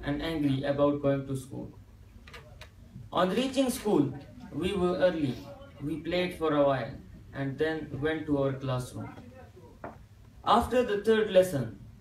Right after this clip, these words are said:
the head teacher's P A came and asked us to go to the auditorium for the first aid training by a doctor.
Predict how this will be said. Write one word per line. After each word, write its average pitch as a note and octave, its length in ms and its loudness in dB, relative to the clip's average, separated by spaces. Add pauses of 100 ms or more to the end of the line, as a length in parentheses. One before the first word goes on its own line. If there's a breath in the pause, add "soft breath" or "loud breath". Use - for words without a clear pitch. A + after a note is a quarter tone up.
(920)
the D3 100 -2
head F#3+ 280 -2
teacher's G3 420 -6
P F#3 220 -2
A F3+ 100 0
came C#3 400 -2 (800)
and D3+ 160 -2
asked F3+ 400 0
us C3 300 -6
to D#3 180 0
go E3 200 2
to E3 100 -2
the D3 120 2
auditorium C#3+ 720 -2 (440)
for D3+ 140 4
the C#3+ 100 0
first E3 380 -4
aid D3+ 180 -4
training D#3 360 -4
by C3+ 200 -2
a B2+ 60 -6
doctor. A#2+ 340 -8